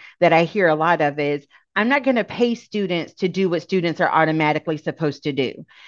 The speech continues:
And, and that's a piece. But the reason why the acknowledgements are a piece is because research has shown that if a student is acknowledged for a behavior,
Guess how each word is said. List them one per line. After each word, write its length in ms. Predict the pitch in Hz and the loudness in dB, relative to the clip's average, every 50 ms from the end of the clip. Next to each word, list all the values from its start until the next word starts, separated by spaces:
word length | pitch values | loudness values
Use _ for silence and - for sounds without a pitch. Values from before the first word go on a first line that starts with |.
| - - - _ - | -20 -20 -12 _ 0
And, 260 | 190 185 180 180 180 180 | 0 0 0 -2 -2 -2
and 140 | 185 190 180 | 0 2 2
that's 260 | 180 185 190 190 - | 2 0 0 -2 -4
a 80 | 185 175 | -6 -6
piece. 500 | - - - - 320 339 392 440 - - _ _ _ _ _ _ _ _ _ _ - | -6 -8 -4 0 2 2 2 0 -2 -8 _ _ _ _ _ _ _ _ _ _ -6
But 140 | - 196 175 | -2 0 2
the 100 | 208 196 | 2 2
reason 400 | 202 254 285 311 262 262 226 202 | 2 2 2 2 2 0 0 2
why 240 | 196 196 208 226 226 | 2 2 2 2 2
the 140 | 208 196 | 0 0
acknowledgements 800 | 175 165 175 175 175 180 190 202 185 165 175 180 170 151 - _ - - - | -2 -2 -2 -2 0 0 0 -2 -4 -6 -6 -6 -6 -6 -8 _ -12 -4 0
are 220 | 190 233 285 330 | 2 2 2 2
a 240 | - - 160 156 151 | 2 0 -2 -4 -4
piece 560 | - - - - 370 381 240 147 139 - - _ _ _ - - - - _ | -6 -12 -8 -4 -2 0 0 -2 -4 -8 -14 _ _ _ -20 -20 -20 -12 _
is 140 | 190 185 170 | -4 -4 -2
because 360 | 180 - 170 - 214 180 165 | -2 -2 0 2 2 0 0
research 580 | 175 170 220 269 320 302 - 294 254 247 240 - | 0 -2 0 0 0 0 2 2 2 2 2 0
has 160 | 220 170 160 | 0 0 0
shown 680 | - - - 277 285 311 277 220 185 170 165 147 143 | -2 -6 -6 -4 -2 0 0 0 0 -2 -4 -4 -2
that 160 | 156 185 185 | -2 0 0
if 160 | 185 180 185 185 - _ _ | 0 -2 -2 -6 -12 _ _
a 140 | - 175 160 | -4 -4 -4
student 760 | - - - - - 285 320 339 294 247 208 180 156 - - _ - - - _ _ | -4 -8 -12 -6 -2 0 0 2 2 2 2 0 -2 -6 -12 _ -20 -20 -20 _ _
is 240 | - 226 247 247 202 | 2 2 2 4 4
acknowledged 1000 | 202 180 156 185 180 185 208 233 262 262 240 196 180 175 160 156 - - - - _ _ _ _ _ _ | 2 2 2 0 0 2 4 4 4 4 4 4 2 2 0 -2 -8 -18 -20 -20 _ _ _ _ _ _
for 140 | 214 208 202 | 0 0 2
a 60 | 190 | 2
behavior, 840 | 160 151 165 170 160 165 254 277 269 214 190 180 165 160 160 - | 0 -2 -4 -4 -2 0 0 0 0 0 0 0 2 2 2 0